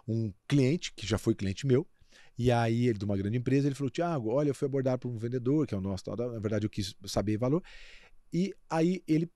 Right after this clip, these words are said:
citou algumas coisas, e citou algumas coisas de valores antes, mas não perguntou um monte de coisa, é, é, mas sem saber. Aí eu falei: "Olha,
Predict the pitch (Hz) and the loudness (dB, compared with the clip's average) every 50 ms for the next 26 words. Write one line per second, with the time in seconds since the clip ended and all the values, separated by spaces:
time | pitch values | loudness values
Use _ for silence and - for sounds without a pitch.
0 | - - - - - - 180 165 - 135 120 120 143 147 - - 180 190 202 202 | -16 -20 -10 -6 -2 0 0 2 4 4 4 4 2 0 2 2 0 0 0 0
1 | 202 208 190 165 - - 226 - - 165 165 175 170 175 180 160 - - 170 165 | -4 -4 -4 -4 -4 -2 -2 0 2 4 4 4 4 2 -2 0 2 4 4 4
2 | 160 151 165 185 180 160 165 180 202 165 127 147 160 151 - - - - - 196 | 4 4 4 6 6 6 6 6 4 4 4 4 4 2 0 -4 -2 2 2 2
3 | 185 226 202 - 214 196 175 165 143 - 180 185 180 175 170 165 - 170 170 156 | 2 2 2 2 2 2 2 0 0 0 2 2 2 2 0 0 0 2 2 4
4 | 139 135 131 113 - - - - - - 127 127 123 117 113 110 101 90 - - | 4 2 2 0 -4 -10 -18 -14 -4 -2 0 2 2 2 0 0 -2 -4 -6 -12
5 | - _ - - 127 139 - - 196 185 - 175 147 151 165 170 - - 113 117 | -20 _ -6 -2 -2 0 0 0 0 2 2 2 4 4 2 2 0 -2 -4 -4
6 | 117 - 139 123 117 117 101 80 80 | -2 -2 -2 0 0 0 0 -2 -4